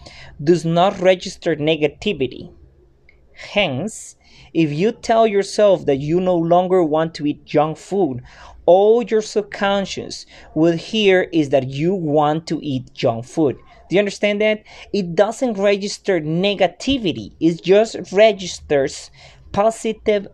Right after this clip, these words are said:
actions. That's crazy, right? Even though you said, "I don't wanna, I don't wanna smoke anymore," what you're saying to your brain is, "I want to smoke anymore. I don't wanna do this anymore."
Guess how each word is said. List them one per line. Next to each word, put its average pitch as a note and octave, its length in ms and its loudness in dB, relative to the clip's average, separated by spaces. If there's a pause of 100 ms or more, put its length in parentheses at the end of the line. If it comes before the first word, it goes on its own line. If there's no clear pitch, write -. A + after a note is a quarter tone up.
(800)
actions. A3 640 -6
That's - 260 -6
crazy, C3 520 -4
right? C#3 340 -4 (240)
Even C4+ 240 -2
though D#4 80 -2
you C#4 80 -2
said, B3+ 260 -6 (140)
"I A3 80 -4
don't D4 120 0
wanna, D4+ 300 -4
I B3 100 -2
don't D4 120 0
wanna C#4+ 160 -4
smoke C4+ 380 0
anymore," E3+ 540 -6 (840)
what C#3+ 180 -2
you're F#3 120 0
saying B3 300 -2
to C#4 80 0
your C4 100 0
brain F#3+ 300 -2
is, D#3+ 240 -4
"I B2 100 -6
want C3+ 280 -8
to B2+ 60 -14
smoke A#2+ 380 -8
anymore. - 440 -14 (760)
I A3+ 80 0
don't D4 100 2
wanna E4+ 220 4
do C4 180 2
this D4+ 260 2
anymore." E3+ 580 -4